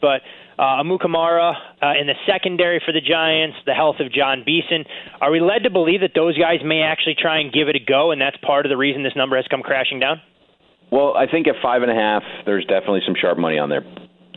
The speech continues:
Speaker 2: Then you compile that with this being the public dog, and then you take that one step further.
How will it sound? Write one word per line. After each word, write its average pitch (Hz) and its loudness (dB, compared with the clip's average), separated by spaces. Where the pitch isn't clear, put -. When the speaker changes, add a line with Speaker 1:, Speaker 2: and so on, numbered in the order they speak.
Speaker 2:
Then 110 2
you 107 2
compile 101 0
that 101 2
with 85 -4
this 85 -2
being 87 0
the 85 -2
public 87 -2
dog, 110 2
and 107 -2
then 117 0
you 120 2
take 107 0
that 101 2
one 98 0
step 95 0
further. 80 0